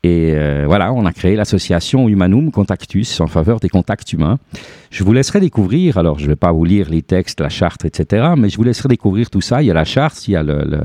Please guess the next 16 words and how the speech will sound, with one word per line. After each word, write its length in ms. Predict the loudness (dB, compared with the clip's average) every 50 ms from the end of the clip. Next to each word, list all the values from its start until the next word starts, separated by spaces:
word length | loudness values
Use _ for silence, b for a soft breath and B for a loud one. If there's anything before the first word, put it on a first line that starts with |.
| -4 -4
le, 100 | -4 -4 -6 -6 -8 B B B B B B B B
sur 180 | -6 -2 0
le 60 | 0
site 220 | 0 0 -2 -2 0
internet 340 | 0 0 0 0 0 0 0
de 100 | 0 0
la 100 | 0 0
radio, 400 | 0 0 2 2 2 2 4 2
électron 760 | 2 0 -2 -4 -4 -2 0 2 2 2 2 2 2 2
libre 460 | 2 2 2 0 0 0 0 0 -2 -2
point 200 | 0 0 -2 -2
C 200 | -2 -2 -2 0
H, 320 | 0 0 0 -2 -4 -6 -6
vous 100 | -6 -4
pouvez 260 | -2 0 0 2 2
découvrir, 720 | 2 -2 0 0 -2 -2 0 0 0 0 0 0 -2 -4